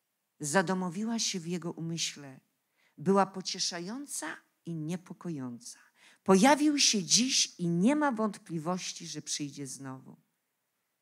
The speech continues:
Powtarzał te słowa, rozważając,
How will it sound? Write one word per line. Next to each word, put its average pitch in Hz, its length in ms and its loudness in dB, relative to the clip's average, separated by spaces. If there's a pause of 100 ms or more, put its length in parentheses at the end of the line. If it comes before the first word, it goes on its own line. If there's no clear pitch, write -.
(240)
Powtarzał 165 560 0
te 147 140 -8
słowa, 139 560 -4 (1600)
rozważając, 156 1120 4